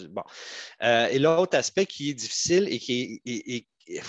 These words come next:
et qui bloque souvent à peu près toutes les tables de négociation, puis qui est vraiment dur à trancher, euh, de part et d'autre.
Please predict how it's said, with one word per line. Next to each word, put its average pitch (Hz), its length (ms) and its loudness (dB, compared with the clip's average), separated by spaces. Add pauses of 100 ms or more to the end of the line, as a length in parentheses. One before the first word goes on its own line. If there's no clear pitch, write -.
(320)
et 127 100 -2
qui - 140 -6
bloque 165 360 2
souvent 147 300 -4
à 165 100 2
peu 123 140 0
près 151 160 2
toutes - 200 -6
les 139 100 -2
tables 143 180 0
de 131 80 -2
négociation, 123 720 -2
puis - 120 -20
qui 127 100 -4
est 107 40 0
vraiment 160 360 0
dur 139 220 -2
à 123 80 4
trancher, 147 560 -6 (500)
euh, 101 120 -2
de 135 100 2
part 160 280 4
et 123 100 4
d'autre. 107 200 -4